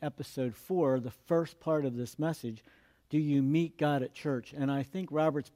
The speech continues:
uh, Roger's been giving us some really practical things that we can do. Today he's gonna talk about, is, even as we listen to a message, how do you listen to a message and enhance what God wants to say to you?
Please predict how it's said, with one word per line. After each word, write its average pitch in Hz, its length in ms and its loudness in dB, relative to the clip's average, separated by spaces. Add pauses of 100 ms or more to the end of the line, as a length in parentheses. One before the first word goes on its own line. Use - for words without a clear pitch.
(160)
uh, 135 80 -6
Roger's 135 400 0
been 117 180 -4
giving 123 320 -2
us 110 120 -6
some 117 200 -6
really 135 300 0
practical 127 680 -6
things 131 440 -2
that 113 120 -10
we 135 160 -2
can 123 180 -4
do. 131 260 0 (400)
Today 160 220 6
he's 165 100 4
gonna 131 140 2
talk 131 200 -2
about, 123 280 -2
is, 143 260 0 (160)
even 156 220 4
as 135 160 2
we 123 140 -2
listen 147 420 0
to - 200 -4
a 117 40 0
message, 117 600 0
how 147 160 0
do 165 60 0
you 185 180 0
listen 139 440 -2
to - 160 -8
a 117 40 -4
message 117 560 -4 (600)
and 127 120 0
enhance 143 560 0
what 117 160 -6
God 123 260 -4
wants 117 300 -8
to 113 100 -14
say 117 340 -8
to - 180 -18
you? 104 180 -14